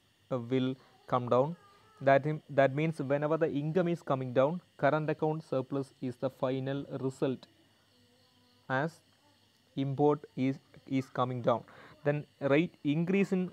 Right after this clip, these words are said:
uh, reduction in rate of interest lead to capital outflow. Then that means the, uh, investors will tend to invest abroad, uh,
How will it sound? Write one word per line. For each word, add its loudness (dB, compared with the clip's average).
uh, 0
reduction 6
in -2
rate 0
of 0
interest -2
lead -4
to -4
capital -2
outflow. 0
Then 0
that -2
means -8
the, 0
uh, -8
investors 0
will -2
tend 2
to 0
invest 0
abroad, 2
uh, -2